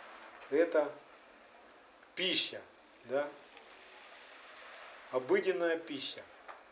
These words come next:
Давайте вспомним это место, Числа двадцать один, пятый стих.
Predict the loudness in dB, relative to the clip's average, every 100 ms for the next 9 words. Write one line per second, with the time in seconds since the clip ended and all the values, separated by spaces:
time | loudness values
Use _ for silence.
0 | -20 -4 2 6 6 4 -8 -12 -20 -20
1 | -20 -20 -20 -20 -20 -20 -18 -14 -8 -4
2 | 6 8 8 2 0 2 4 6 6 4
3 | 2 2 2 0 -2 -4 2 2 2 -2
4 | -6 -10 -14 -10 -8 -2 2 2 6 6
5 | 6 2 -4 -8 -12